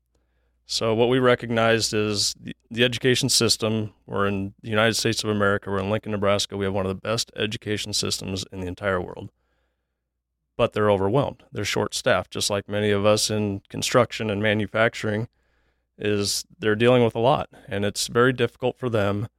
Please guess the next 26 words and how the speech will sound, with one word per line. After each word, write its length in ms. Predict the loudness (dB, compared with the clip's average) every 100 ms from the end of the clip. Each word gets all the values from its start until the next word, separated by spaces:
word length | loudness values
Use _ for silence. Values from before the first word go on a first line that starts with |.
| _ _ _ _ _ -10
to 100 | 0
give 200 | 0 2
each 240 | 0 -2
one 120 | 0
of 100 | 2
their 140 | 2 0
students 480 | -2 -4 -2 -2 -4
a 80 |
unique 580 | -4 -4 0 0 -2 -10 _ _
career 340 | -12 -2 2 2
exploration 720 | 0 -4 -6 0 2 2 2
opportunity 680 | -2 -2 -6 -4 -2 -2 -4 -10 _ _ _ _ _ _ _ -6
to 100 | 0
where 100 | 2
that 160 | 2
student 340 | 2 0 0 0
sees 240 | 0 2
something 360 | 2 0 -2 -6
that 160 | -4
they're 280 | 0 2 0 -2 _ _ _ _ 0
interested 480 | 4 4 4 2
in 140 | 4 4
that's, 320 | 2 -2 -6 -8
that's 340 | -8 -4 -2 -4 _ _
of 280 | 2 2 2
their 420 | 4 6 4 0